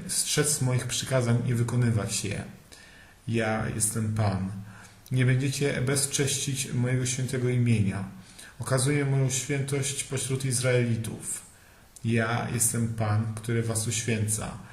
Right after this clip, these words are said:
który wyprowadzi was z ziemi egipskiej, abym był waszym Bogiem. Ja jestem Pan". Dalej Pan powiedział do Mojżesza:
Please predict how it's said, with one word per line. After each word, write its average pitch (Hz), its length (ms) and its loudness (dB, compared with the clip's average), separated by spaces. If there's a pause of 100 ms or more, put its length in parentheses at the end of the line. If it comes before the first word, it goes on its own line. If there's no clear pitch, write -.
(240)
który 123 440 2
wyprowadzi 127 560 0
was 131 300 -2
z 117 160 0
ziemi 139 280 0
egipskiej, 113 720 -2 (100)
abym 117 360 2
był 127 200 2 (220)
waszym 117 320 0
Bogiem. 104 440 0 (680)
Ja 98 540 2 (160)
jestem 101 400 0
Pan". 92 420 -4 (580)
Dalej 139 360 6
Pan 175 240 4
powiedział 151 340 4
do 143 120 4
Mojżesza: 123 580 2